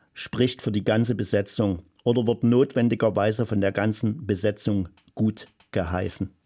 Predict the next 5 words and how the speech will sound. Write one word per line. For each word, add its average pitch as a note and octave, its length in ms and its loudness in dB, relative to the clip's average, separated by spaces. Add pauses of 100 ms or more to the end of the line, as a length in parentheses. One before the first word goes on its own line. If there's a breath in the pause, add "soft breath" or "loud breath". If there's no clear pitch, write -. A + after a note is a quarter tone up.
(160)
Vorgestern, D3+ 960 4
am A2+ 180 4
sechzehnten B2 760 2
elften A2 720 -2
zweitausendzwanzig, A2+ 1300 0